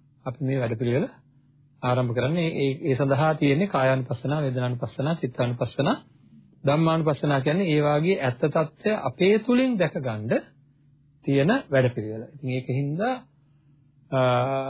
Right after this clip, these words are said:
සතිපට්ඨාන දේශනාවට මූලිකත්වය දීලා ධර්ම දේශනා මාලාව අරගෙන යමු කියලායි මම මතක් කරේ. ඒකේ පළවෙනි දේ විදිහට අපි පටන් ගන්නෙ කායානුපස්සනාවේ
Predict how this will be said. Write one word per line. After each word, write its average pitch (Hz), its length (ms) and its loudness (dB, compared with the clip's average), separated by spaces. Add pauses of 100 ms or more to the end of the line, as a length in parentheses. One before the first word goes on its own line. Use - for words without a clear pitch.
(320)
සතිපට්ඨාන 147 540 0
දේශනාවට 139 400 0
මූලිකත්වය 127 540 0
දීලා 165 380 2 (400)
ධර්ම 131 300 0
දේශනා 123 320 -2
මාලාව 123 360 0
අරගෙන 120 280 -2
යමු 117 220 -4
කියලායි 123 480 -2
මම 120 260 -8 (180)
මතක් 113 320 -8
කරේ. 135 560 2
ඒකේ 139 280 -2
පළවෙනි 131 460 0
දේ 139 180 0
විදිහට 139 240 0
අපි 151 160 -2 (140)
පටන් 139 360 -4
ගන්නෙ 165 340 0
කායානුපස්සනාවේ 131 880 -2